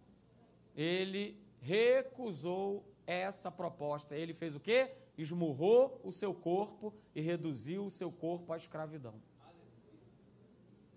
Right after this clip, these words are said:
Não fez o desejo o quê?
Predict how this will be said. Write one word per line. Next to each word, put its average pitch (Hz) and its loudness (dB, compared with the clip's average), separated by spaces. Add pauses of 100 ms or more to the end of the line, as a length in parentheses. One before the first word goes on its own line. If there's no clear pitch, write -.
(1300)
Não 165 2
fez 165 -2
o 175 -6
desejo 170 0
o 147 -10
quê? 226 2